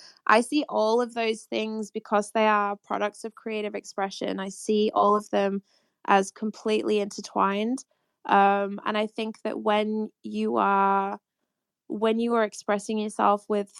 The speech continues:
with fashion, um, in any, in any sense of the word, like, if you're being true to yourself, you don't really follow rules or,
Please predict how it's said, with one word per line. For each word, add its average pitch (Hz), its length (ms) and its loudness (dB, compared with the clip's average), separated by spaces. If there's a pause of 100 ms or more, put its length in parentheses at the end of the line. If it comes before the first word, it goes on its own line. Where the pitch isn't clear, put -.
(120)
with 214 220 -2
fashion, 202 760 -2 (140)
um, 202 460 0 (100)
in 226 200 0
any, 214 460 0
in 220 120 0
any 220 180 2
sense 214 320 -2
of 214 60 -14
the 214 120 -4
word, 202 260 2
like, 196 180 -2
if 208 120 -8
you're 220 140 -6
being 202 220 -6
true 208 240 0
to 220 140 -4
yourself, 208 420 0
you 220 100 -6
don't 233 140 2
really 220 280 0
follow 214 360 4
rules 202 680 -2
or, 196 240 2